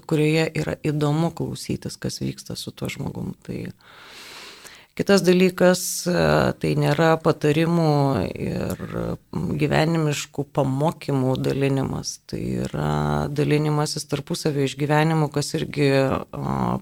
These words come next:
padeda ir veikia gydančiai, kad iš tikrųjų niekas nežino, kaip teisingai reikia daryti, elgtis, bet dalinantis patirtimi, tai yra tokio,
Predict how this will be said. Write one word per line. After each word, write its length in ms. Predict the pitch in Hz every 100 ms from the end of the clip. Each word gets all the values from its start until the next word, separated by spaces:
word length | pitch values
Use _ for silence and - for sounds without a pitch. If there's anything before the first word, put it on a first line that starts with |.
| -
padeda 540 | 156 156 156 156 143
ir 480 | 139 - - 139 131
veikia 380 | 147 151 151 139
gydančiai, 720 | 135 180 160 135 - 139 143 - - - - - - - - -
kad 200 | 151 147
iš 140 | 156 -
tikrųjų 720 | - 156 165 165 160 151 -
niekas 400 | 180 185 156 -
nežino, 360 | 135 135 143
kaip 280 | 123 - 151 -
teisingai 880 | 147 147 - - 185 156 131 117 -
reikia 760 | - - 151 - - - 147 53
daryti, 600 | - 131 165 185 180 143
elgtis, 800 | - 160 165 165 - 143 139 - - - 139
bet 480 | - - - - -
dalinantis 680 | - 156 165 160 151 156 -
patirtimi, 760 | 147 - 151 - 156 170 185 175 151 -
tai 180 | 139 135 131
yra 420 | 135 143 151 156
tokio, 460 | - 151 _ -